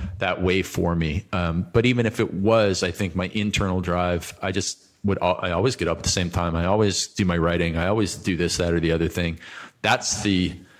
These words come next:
that's the thing that you could put me in almost any environment and I'd still probably do that.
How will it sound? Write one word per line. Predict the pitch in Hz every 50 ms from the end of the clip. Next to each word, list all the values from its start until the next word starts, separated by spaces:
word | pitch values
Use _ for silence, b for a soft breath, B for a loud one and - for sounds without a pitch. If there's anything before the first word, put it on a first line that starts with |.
| B B B B B B B B
that's | B 117 123 120
the | - 110
thing | - - 110 104 104 98
that | 95 98 95 95 - - - - _ _ _ _ _ -
you | 110 107
could | 92 104 87
put | - 110 92
me | 98
in | 92 90
almost | 95 101 95 92 -
any | 101 92 92 90
environment | 87 85 - 87 90 98 101 92 87 78
and | 76 85
I'd | 87 -
still | - - 104 95
probably | 90 - - 95 90 90 85 78 87 85
do | 82 - 92 98 101
that. | 82 73 71 - - - -